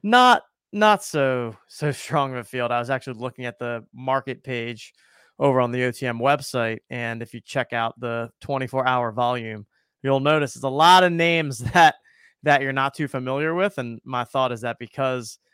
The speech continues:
it's such a weak field, there's these guys that, that don't play in a ton of the tournaments, but have really cheap Rainmakers cards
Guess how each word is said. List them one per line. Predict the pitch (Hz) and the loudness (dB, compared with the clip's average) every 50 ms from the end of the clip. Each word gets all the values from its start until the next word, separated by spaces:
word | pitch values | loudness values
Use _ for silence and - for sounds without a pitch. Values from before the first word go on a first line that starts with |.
| _ _ - | _ _ -10
it's | 139 - - | -10 -8 -2
such | - 156 147 123 | -2 -2 -2 -2
a | 139 | -6
weak | 135 139 139 131 - | -6 -6 -8 -10 -10
field, | - 135 135 143 147 117 | -8 -6 -4 -4 -4 -4
there's | 131 123 123 110 101 | -4 -6 -6 -6 -8
these | 120 120 104 | -12 -14 -10
guys | - 131 127 127 131 120 | -6 -4 -2 -2 -2 -4
that, | - 117 110 113 - _ _ _ _ - | -6 -8 -8 -8 -8 _ _ _ _ -8
that | 131 123 - | -8 -6 -2
don't | - 143 143 139 - _ | -2 -2 -2 -2 -6 _
play | _ _ 131 131 143 151 151 143 135 | _ _ -4 0 0 2 2 0 0
in | 123 | -4
a | 123 | -6
ton | - - 139 135 131 | -10 -8 -8 -6 -6
of | 127 113 110 | -6 -8 -12
the | 117 | -16
tournaments, | - - 156 175 170 156 139 131 127 123 - - _ _ _ _ _ | -8 -4 -4 -4 -2 -4 -4 -6 -8 -10 -16 -20 _ _ _ _ _
but | _ 127 | _ -4
have | 127 120 107 | -4 -4 -4
really | 127 131 127 127 120 | -4 -4 -4 -4 -6
cheap | - - - - 151 147 135 - | -10 -14 -12 -8 -8 -8 -8 -8
Rainmakers | 120 131 135 135 135 127 127 120 - 117 117 117 110 - | -8 -6 -6 -6 -6 -6 -8 -8 -8 -10 -12 -12 -12 -16
cards | _ - 123 117 113 117 110 - | _ -6 -4 -4 -4 -6 -8 -10